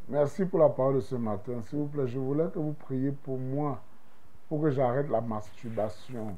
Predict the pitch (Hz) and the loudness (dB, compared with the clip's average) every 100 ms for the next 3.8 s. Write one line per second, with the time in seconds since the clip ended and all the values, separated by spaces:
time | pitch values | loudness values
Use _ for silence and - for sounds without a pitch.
0 | - 151 139 127 - 127 131 123 113 127 | -6 -4 -2 -2 -2 -2 -2 -2 -4 -6
1 | 127 127 120 117 107 120 113 127 117 123 | -6 -6 -4 -4 -2 -2 -2 -2 -2 -4
2 | 123 110 104 123 135 - 120 117 113 113 | -4 -4 -4 -2 -2 -4 -6 -4 -4 -4
3 | 101 113 117 101 98 113 113 | -6 -8 -8 -10 -10 -8 -8